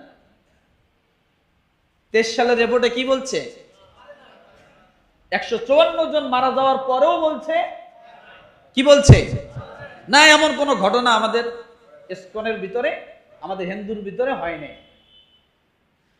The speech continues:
আর পাঁচ সাল, পাঁচ তারিখের পরে প্রতিদিন নাকি হাজার হাজার হিন্দু মারা হচ্ছে, ঘর বাড়ি পুড়িয়ে দেওয়া হচ্ছে, মন্দির পুড়িয়ে দেওয়া হচ্ছে, জ্বালায় দেওয়া হচ্ছে।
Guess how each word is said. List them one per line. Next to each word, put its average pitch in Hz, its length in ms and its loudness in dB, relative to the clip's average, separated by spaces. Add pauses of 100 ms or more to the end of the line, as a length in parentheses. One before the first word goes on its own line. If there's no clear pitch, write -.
(120)
আর 156 100 0 (120)
পাঁচ 269 160 6
সাল, 277 460 4 (120)
পাঁচ - 240 4
তারিখের 311 340 8
পরে 254 520 4 (680)
প্রতিদিন 262 480 -4
নাকি 240 220 -4
হাজার 190 360 -4
হাজার 185 200 -4
হিন্দু 160 280 -10
মারা 139 180 -12
হচ্ছে, - 360 -18 (920)
ঘর 214 200 -2
বাড়ি 208 280 -6
পুড়িয়ে 185 240 -6
দেওয়া 156 200 -4
হচ্ছে, - 300 -18 (720)
মন্দির 233 440 -6
পুড়িয়ে 202 220 2
দেওয়া 170 220 2
হচ্ছে, 151 300 -4
জ্বালায় 160 300 2
দেওয়া 147 240 -2
হচ্ছে। 127 320 -10